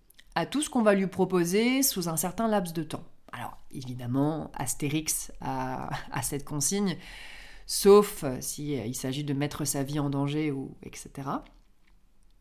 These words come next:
Si elle rencontre un homme dans la rue qui lui demande de coucher avec elle, et si, euh, elle a vraiment pas envie, je pense que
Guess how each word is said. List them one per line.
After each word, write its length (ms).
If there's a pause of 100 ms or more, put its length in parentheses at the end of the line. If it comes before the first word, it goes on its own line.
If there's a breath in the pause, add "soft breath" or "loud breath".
(520)
Si 140
elle 60
rencontre 420
un 100
homme 140
dans 80
la 140
rue 80
qui 140
lui 40
demande 200
de 80
coucher 280
avec 240
elle, 160
et 60
si, 360
euh, 60 (640)
elle 80
a 40
vraiment 320
pas 120
envie, 320
je 80
pense 260
que 140